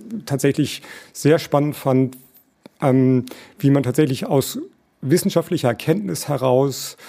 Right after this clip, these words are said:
ähm, getrieben Lösungen entwickeln kann, die einfach Menschen helfen, die aber auch Wertschöpfung mithelfen zu unterstützen. Und das ist im Life Science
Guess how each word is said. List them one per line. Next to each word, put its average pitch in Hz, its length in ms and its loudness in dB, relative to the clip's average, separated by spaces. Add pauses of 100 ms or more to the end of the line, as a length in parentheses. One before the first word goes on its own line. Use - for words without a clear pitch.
(360)
ähm, 123 380 2
getrieben 143 760 2 (220)
Lösungen 147 800 4
entwickeln 139 400 0
kann, 127 320 0
die 139 160 -4
einfach 120 540 -2 (180)
Menschen 139 300 0
helfen, 139 400 2
die 135 160 0
aber - 180 0
auch - 140 0
Wertschöpfung 113 680 -2 (160)
mithelfen 120 460 -2
zu - 100 -8
unterstützen. - 640 -8 (720)
Und 131 160 2
das 131 160 0
ist 202 300 -4 (760)
im 135 140 2
Life 123 160 4
Science 151 340 -2